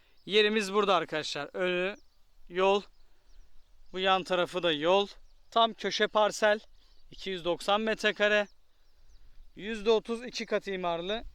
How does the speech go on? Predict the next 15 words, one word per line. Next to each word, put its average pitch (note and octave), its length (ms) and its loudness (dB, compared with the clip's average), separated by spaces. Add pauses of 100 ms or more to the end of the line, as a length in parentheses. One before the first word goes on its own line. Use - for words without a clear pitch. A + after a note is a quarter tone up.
(1000)
Buraya A3+ 280 4
çizilmiş G#3+ 520 0
görüntüsünü G3+ 520 -2
de F#3 60 4
ekliyoruz. G#3+ 680 2 (1160)
Evet, F3 340 0
gördünüz. G3+ 640 0 (460)
Şimdi G#3+ 320 -4
arkadaşlar, G#3 680 2 (640)
bu G#3+ 140 -8
bölge A3 480 2 (2250)
gelişim G3 380 0
alan G#3+ 300 4
bir F3+ 160 -4
bölge. D3+ 340 -4